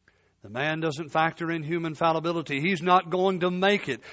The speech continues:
He is, his soul is required of him that very night, and yet he is looking way out into the future,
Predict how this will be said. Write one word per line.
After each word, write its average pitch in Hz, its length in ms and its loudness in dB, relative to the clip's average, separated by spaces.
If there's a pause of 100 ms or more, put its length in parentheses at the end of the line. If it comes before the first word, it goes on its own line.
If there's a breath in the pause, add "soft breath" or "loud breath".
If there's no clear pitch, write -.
(100)
He 220 240 8
is, 185 200 2
his 185 380 4
soul 220 400 6
is 175 160 -2
required 214 480 6
of 180 80 4
him 208 240 2 (200 loud breath)
that 175 280 6
very 233 300 8
night, 214 320 8
and 180 100 4
yet 185 140 6
he 233 160 4
is 196 120 6
looking 208 400 2
way 240 220 4
out 254 160 6
into 233 160 -2
the 196 140 -2
future, 208 420 0